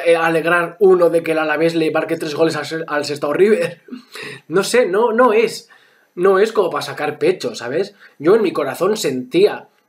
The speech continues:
este escudo, pero tampoco, ¿sabes? Si yo voy a Madrid y me dicen, "¿De qué equipo eres?",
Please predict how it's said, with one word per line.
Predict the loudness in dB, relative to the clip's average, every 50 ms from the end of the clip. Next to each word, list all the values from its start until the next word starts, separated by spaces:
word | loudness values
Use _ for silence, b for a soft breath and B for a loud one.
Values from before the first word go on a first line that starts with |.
| _ _ -4
este | -4 -4 -2 0 0 2 2
escudo, | 0 -2 0 4 4 6 6 6 4 0 -4 B B B B B B B _ _ _ _ _ _
pero | -2 0 0 0 0 -2 -2 -4
tampoco, | -8 -10 -6 -4 -2 2 2 2 0 0
¿sabes? | -2 0 2 2 2 0 -2 -8 _ _ _ _ _ _ -20 _ -14
Si | -10 -8 -8 -4 0
yo | 2 2 4
voy | 6 6 6 6
a | 4
Madrid | 2 0 0 0 0 -2 -2 -4 -6 -12
y | -10 -8 -6
me | -4 -2
dicen, | -2 -2 -2 -2 -2 -2
"¿De | -2 0
qué | 0
equipo | 0 -2 0 2 4 4
eres?", | 4 4 2 -2 -8 -18